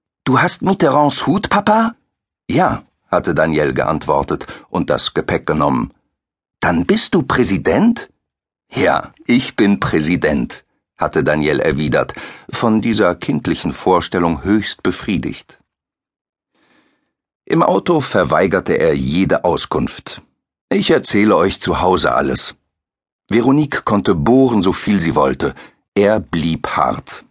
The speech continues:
Als sie im sechzehnten Stock ihres Hochhauses im fünfzehnten Arrondissement ankamen, verkündete Daniel,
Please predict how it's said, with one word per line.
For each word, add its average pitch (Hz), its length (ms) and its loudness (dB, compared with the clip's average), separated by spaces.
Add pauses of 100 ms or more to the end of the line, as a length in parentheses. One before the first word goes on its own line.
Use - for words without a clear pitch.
(400)
Als 107 200 0
sie 110 120 0
im 104 220 4
sechzehnten 95 600 -2
Stock - 360 -4
ihres 73 360 -4
Hochhauses 80 680 2
im 71 240 -2
fünfzehnten 87 840 -2
Arrondissement 78 760 0
ankamen, 101 560 0 (340)
verkündete 165 600 -2
Daniel, 85 440 2